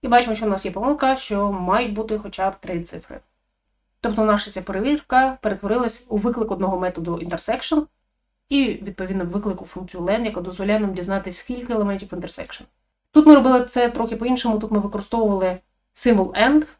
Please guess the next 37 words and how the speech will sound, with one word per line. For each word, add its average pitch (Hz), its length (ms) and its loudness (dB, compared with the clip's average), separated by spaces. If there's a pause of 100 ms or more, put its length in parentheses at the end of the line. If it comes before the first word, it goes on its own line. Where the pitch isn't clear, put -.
(380)
і 226 100 -6
тут 247 140 -2
ми 220 100 2
перетворювали 208 680 0
пароль 180 340 0 (280)
в 202 60 -2
множину, 202 460 2 (380)
але 214 320 6
коли 226 200 -2
ми 220 120 4
використовуємо 208 920 0 (180)
intersection 294 640 0 (180)
у 196 100 -12
множини, 220 540 0 (120)
а 185 120 -2
number — 196 300 0
це - 140 -8
множина, 175 420 -4 (460)
ви 240 160 4
можете 262 280 4
сюди 220 260 0
передавати 247 500 4
не 202 140 4
обов'язково 202 480 0
множину. 196 420 -2 (180)
Тобто - 220 -10
ми 196 120 2
можемо 208 240 4
сюди 185 200 -8
передавати 180 600 -4 (260)
рядок 196 400 0
наш, - 340 -6 (380)
не 233 160 6
перетворюючи 214 580 2
його 185 140 -2
в 180 40 -4
множину. 175 460 -4